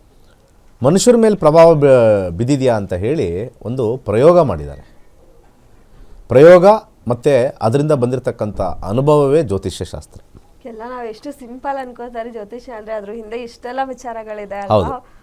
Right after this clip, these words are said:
Speaker 1: ಇವತ್ತಿನ ದಿವಸದಲ್ಲಿ ಜ್ಯೋತಿಷ್ಯ ಏನಾಗ್ಬಿಟ್ಟಿದೆ ಅಂತಂದ್ರೆ, ಇವಾಗ ಕಾಲ್ ಮಾಡಿದ ತಕ್ಷಣ ಕೆಲ್ಸ ಯಾವಾಗ ಸಿಗುತ್ತೆ?
Speaker 2: ಹ್ಮ್.
Speaker 1: ಈಗ ಜ್ಯೋತಿಷ್ಯ ಸುಳ್ಳಾಗಿದ್ರೆ ಒಂದು ಬರ್ಕೊಡ್ತೀನಿ ಇವತ್ತು,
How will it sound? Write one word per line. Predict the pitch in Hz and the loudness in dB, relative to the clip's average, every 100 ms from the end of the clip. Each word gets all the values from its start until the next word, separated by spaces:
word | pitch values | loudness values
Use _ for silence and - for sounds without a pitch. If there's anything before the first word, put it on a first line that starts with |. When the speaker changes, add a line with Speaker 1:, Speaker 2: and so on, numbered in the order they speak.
| - | -8
Speaker 1:
ಇವತ್ತಿನ | 110 135 170 170 | -4 -2 0 2
ದಿವಸದಲ್ಲಿ | 160 165 175 175 170 | 2 2 2 2 2
ಜ್ಯೋತಿಷ್ಯ | 123 131 160 151 | 0 -2 -4 0
ಏನಾಗ್ಬಿಟ್ಟಿದೆ | 156 147 139 135 131 | 0 0 -2 -4 -2
ಅಂತಂದ್ರೆ, | 131 120 120 190 196 165 143 | -2 -2 -2 -2 0 -2 -2
ಇವಾಗ | 139 135 127 127 | 0 0 2 0
ಕಾಲ್ | 110 131 139 | 2 0 0
ಮಾಡಿದ | 127 117 | -2 -2
ತಕ್ಷಣ | 107 - 165 165 143 123 113 107 101 95 90 82 _ _ _ | -4 -4 -4 0 0 0 0 0 -2 -2 -6 -10 _ _ _
ಕೆಲ್ಸ | - 123 | -4 0
ಯಾವಾಗ | 135 117 101 | 2 2 0
ಸಿಗುತ್ತೆ? | - 92 101 156 | -4 -6 -4 -4
Speaker 2:
ಹ್ಮ್. | 180 - _ _ _ - 208 190 214 233 _ - _ _ - - _ _ _ | -4 -18 _ _ _ -20 -20 -20 -20 _ _ -20 _ _ -20 -20 _ _ _
Speaker 1:
ಈಗ | 165 147 147 190 87 73 _ _ _ _ _ _ _ _ _ _ _ _ _ | 4 8 8 6 0 -4 _ _ _ _ _ _ _ _ _ _ _ _ _
ಜ್ಯೋತಿಷ್ಯ | - 160 233 220 220 | 0 0 2 2 2
ಸುಳ್ಳಾಗಿದ್ರೆ | - 156 160 139 101 78 71 104 - - _ _ _ _ _ _ _ _ _ | 2 2 4 4 2 -4 0 0 0 -12 _ _ _ _ _ _ _ _ _
ಒಂದು | 143 175 | -10 -4
ಬರ್ಕೊಡ್ತೀನಿ | 113 - 123 113 78 | -2 -2 -4 -4 -8
ಇವತ್ತು, | 73 - | -10 -16